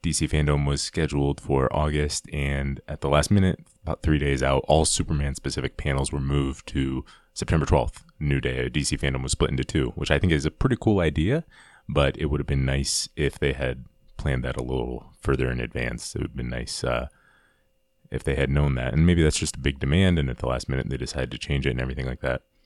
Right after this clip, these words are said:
But that's, that's how it goes. So there is some Superman stuff to look forward to on September twelfth.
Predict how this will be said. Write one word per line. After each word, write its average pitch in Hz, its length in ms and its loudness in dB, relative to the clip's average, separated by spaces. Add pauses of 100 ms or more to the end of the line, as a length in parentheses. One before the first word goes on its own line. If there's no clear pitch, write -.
(680)
But - 160 -4
that's, - 460 -4 (260)
that's - 180 -6
how 69 100 0
it - 80 -6
goes. 64 260 -2
So 67 560 0 (160)
there 76 160 -2
is 85 140 2
some 90 100 4
Superman 73 460 2
stuff - 220 -2
to 67 80 -4
look 65 120 -6
forward 71 240 -2
to 73 100 -2
on 65 100 -2
September 67 380 -2
twelfth. - 360 -2